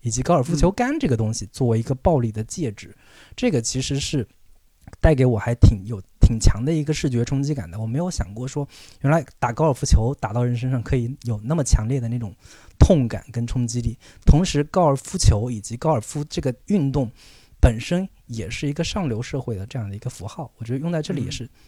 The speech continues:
Speaker 1: 非常的贴切的。
Speaker 2: 嗯。
Speaker 1: 然后
Speaker 2: 嗯。
Speaker 1: 可能对于观众来说，对于一般观众来说，他最大的震撼就在于说最后的三人行这样的一个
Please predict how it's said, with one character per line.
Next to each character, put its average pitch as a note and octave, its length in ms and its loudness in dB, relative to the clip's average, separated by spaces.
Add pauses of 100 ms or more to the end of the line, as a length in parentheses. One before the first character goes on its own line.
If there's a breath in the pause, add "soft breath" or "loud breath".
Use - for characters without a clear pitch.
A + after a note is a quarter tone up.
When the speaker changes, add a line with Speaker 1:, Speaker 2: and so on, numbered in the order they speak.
(420 soft breath)
Speaker 1:
非 F3+ 180 4
常 A2+ 260 8
的 A2+ 220 -2 (460)
贴 - 260 8
切 A2+ 240 0
的。 - 100 -16
Speaker 2:
嗯。 - 40 -20 (480 soft breath)
Speaker 1:
然 D3 140 2
后 G3+ 180 4
Speaker 2:
嗯。 A#2+ 200 -4 (120)
Speaker 1:
可 - 120 2
能 D#3 180 4
对 A#3+ 240 2
于 G3+ 40 2
观 A3+ 200 2
众 A3+ 160 0
来 C#3+ 120 -2
说， E3+ 220 -6
对 G3 140 -2
于 G3+ 40 -4
一 G#3+ 80 -4
般 G#3+ 200 0
观 D3 160 2
众 A#2 140 -2
来 G#2+ 140 -4
说， A#2 200 -6
他 - 120 6
最 F#3 160 -4
大 E3 100 0
的 C3 80 2
震 D#3+ 220 0
撼 C#3+ 300 0
就 A#2+ 120 0
在 A#2+ 200 2
于 A2 100 -2
说 B2 140 -2
最 F3 180 0
后 F3 120 2
的 C#3+ 100 0
三 F#3+ 180 4
人 F3 160 2
行 G3 320 -2
这 C4+ 120 -4
样 F3+ 120 2
的 A#2+ 80 2
一 G#2+ 140 -2
个 A2+ 180 -6